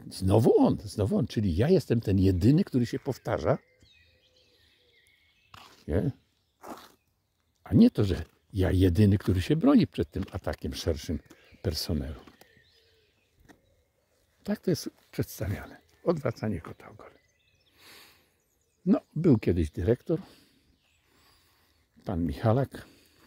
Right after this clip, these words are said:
<clears throat> To był dyrektor nasz. On nas, mieszkańców, bronił. Nie było na zasadzie,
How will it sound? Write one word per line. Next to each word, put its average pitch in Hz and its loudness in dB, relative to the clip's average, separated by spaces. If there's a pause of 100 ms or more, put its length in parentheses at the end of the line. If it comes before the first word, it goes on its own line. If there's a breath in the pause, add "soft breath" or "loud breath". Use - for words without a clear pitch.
(1900 soft breath)
<clears throat> - 2 (640 loud breath)
To 95 -8
był 98 -6
dyrektor 135 -4
nasz. 170 -4 (1300)
On 131 4
nas, 101 -2
mieszkańców, 123 -8
bronił. 131 -4 (2250)
Nie 90 4
było 185 4
na 95 2
zasadzie, 78 -6